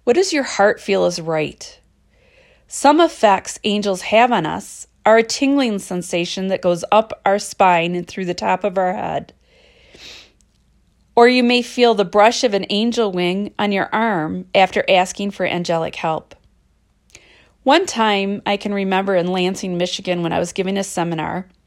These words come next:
two people in the audience after my talk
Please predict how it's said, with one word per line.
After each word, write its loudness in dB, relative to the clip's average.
two 0
people 2
in 0
the 0
audience 0
after -2
my -6
talk 0